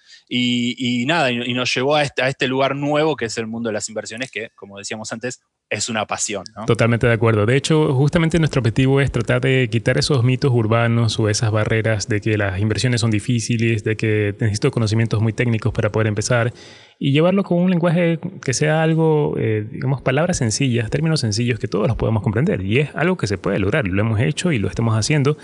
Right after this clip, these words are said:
Speaker 2: justamente tú, en tu comunidad, nosotros también, y hay varias personas que están justamente con ese mismo enfoque. Y en ese sentido, eh, me gustó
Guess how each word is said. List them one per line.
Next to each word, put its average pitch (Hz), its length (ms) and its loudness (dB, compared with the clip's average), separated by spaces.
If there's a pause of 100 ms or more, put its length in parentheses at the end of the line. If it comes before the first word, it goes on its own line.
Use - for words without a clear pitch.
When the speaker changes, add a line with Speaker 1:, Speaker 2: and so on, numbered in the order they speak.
(240)
Speaker 2:
justamente 131 640 0
tú, 123 300 -2
en 123 100 4
tu 131 80 -2
comunidad, 123 460 2
nosotros 120 340 0
también, 135 440 2
y - 80 0
hay 110 100 2
varias 131 320 0
personas 127 380 0
que - 80 -4
están 117 220 0
justamente 135 400 0
con 113 140 2
ese 113 160 0
mismo 107 140 2
enfoque. - 340 -4 (480)
Y 151 120 2
en 156 60 4
ese - 140 0
sentido, 175 500 2
eh, 123 260 0
me 123 120 2
gustó 196 360 2